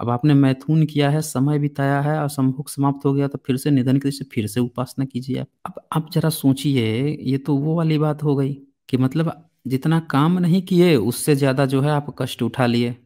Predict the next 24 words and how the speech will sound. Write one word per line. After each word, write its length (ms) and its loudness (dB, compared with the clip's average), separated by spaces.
जितना 300 -4
के 120 -4
बबुआ 340 0
नहीं, 160 0
उतना 280 0
का 120 -6
आपने 200 -4
झुनझुना 460 -2
पकड़ 360 -2
लिया। 340 -4
ये 140 2
इस, 220 -6
इस 140 -6
तरह 160 -4
के 120 -4
ज्ञान 300 -2
देते 240 -4
थे 140 -8
जंगल 400 -2
में 120 -2
अबोध 460 -6
बालकों 280 -8
को 140 -8
बैठाकर। 560 -14